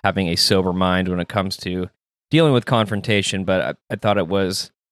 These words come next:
potentially a good illustration. It's one that my mind goes to, like, man, would I have the, would I have the strength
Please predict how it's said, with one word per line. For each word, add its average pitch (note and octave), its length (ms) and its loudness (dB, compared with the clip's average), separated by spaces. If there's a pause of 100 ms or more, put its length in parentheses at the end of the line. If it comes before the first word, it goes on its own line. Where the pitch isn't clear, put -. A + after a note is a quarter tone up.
(680)
potentially A#2 500 2
a G#2 40 4
good G2 220 0
illustration. F2+ 800 -2 (240)
It's G#2+ 120 -8
one B2+ 200 2
that A2+ 100 0
my A2 120 2
mind G#2 300 2
goes G2 280 0
to, F2+ 300 -2
like, F2 240 -4
man, A2+ 200 0
would G2+ 120 2
I A#2 120 4
have A2+ 400 0
the, G2+ 400 -2 (1400)
would A2 180 0
I B2 180 4
have C3+ 280 0
the A2 140 0
strength A2+ 640 0